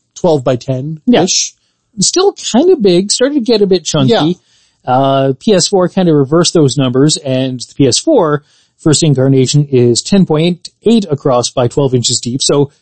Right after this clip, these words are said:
Speaker 2: getting pretty deep, but still very thin, only two inches tall.
Speaker 1: Yeah. Whereas the company that kind of, like, broke the mold and kind of started us down this weird path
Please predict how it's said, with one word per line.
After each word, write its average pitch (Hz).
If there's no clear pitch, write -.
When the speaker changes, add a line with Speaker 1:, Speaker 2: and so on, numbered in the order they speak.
Speaker 2:
getting 330
pretty 294
deep, 185
but 156
still 202
very 175
thin, 160
only 151
two 156
inches 175
tall. -
Speaker 1:
Yeah. 180
Whereas 214
the 180
company 269
that 190
kind 180
of, 160
like, 135
broke 165
the 151
mold 139
and 127
kind 156
of 127
started 202
us 175
down 170
this 156
weird 143
path -